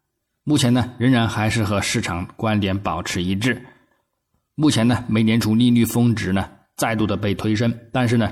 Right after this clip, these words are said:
这也会降低美国经济软着陆的一个几率。另外呢，利率的进一步上升，最终呢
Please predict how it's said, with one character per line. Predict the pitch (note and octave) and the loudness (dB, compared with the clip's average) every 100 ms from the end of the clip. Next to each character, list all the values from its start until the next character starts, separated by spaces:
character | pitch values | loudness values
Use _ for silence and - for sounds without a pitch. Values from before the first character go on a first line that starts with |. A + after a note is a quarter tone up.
| - | -2
这 | D3+ | 0
也 | C3+ F#2+ | 2 0
会 | F2+ C3 | 0 -2
降 | B2+ D#3+ B2 G#2+ | 0 0 2 2
低 | A#2+ B2 A2 | 0 0 -2
美 | F#2+ | -4
国 | F#2+ G2 | -2 -2
经 | A2 A2 | 0 0
济 | G#2+ | 0
软 | G2 F#2 F2+ F#2+ | 0 -2 -4 -8
着 | G2+ | -4
陆 | G#2 | -2
的 | A2 F2+ | -2 -2
一 | F#2 | -4
个 | G2+ | -4
几 | - A#2+ C#3 | -2 2 4
率。 | E3 - - - - - | 4 0 -12 -20 -10 2
另 | E3+ | 4
外 | F3+ D#3 | 4 2
呢， | C#3 - - - _ _ _ _ _ _ _ | 0 -4 -14 -20 _ _ _ _ _ _ _
利 | D#3+ F#3+ | 0 4
率 | E3 | 6
的 | C#3 | 4
进 | - C#3 | 2 2
一 | A#2 | 4
步 | B2 | 2
上 | A#2+ C3 | 0 0
升， | A2+ B2 B2 - | 2 0 -2 -6
最 | - D#3 | 0 2
终 | D#3 G#3 | 4 2
呢 | F#3 | 2